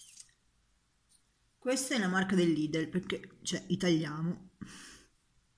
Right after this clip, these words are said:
Sono le cipolle boreta-, borettane, I G E, I G P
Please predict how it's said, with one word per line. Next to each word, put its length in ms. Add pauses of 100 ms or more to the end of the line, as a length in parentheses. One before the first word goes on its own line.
(1200)
Sono 240
le 120
cipolle 480
boreta-, 840
borettane, 1300 (220)
I 220
G 220
E, 300
I 120
G 240
P 460